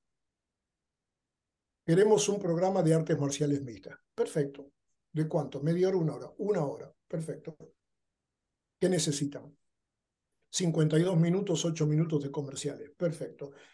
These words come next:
¿Me dejan poner comerciales a mí? No, solamente este programa es presentado por los demás, los comerciales son todos nuestros.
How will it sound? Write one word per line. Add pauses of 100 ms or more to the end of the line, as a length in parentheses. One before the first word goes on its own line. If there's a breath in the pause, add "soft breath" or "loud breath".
¿Me
dejan
poner
comerciales
a
mí?
No,
solamente
este
programa
es
presentado
por
los
demás,
los
comerciales
son
todos
nuestros.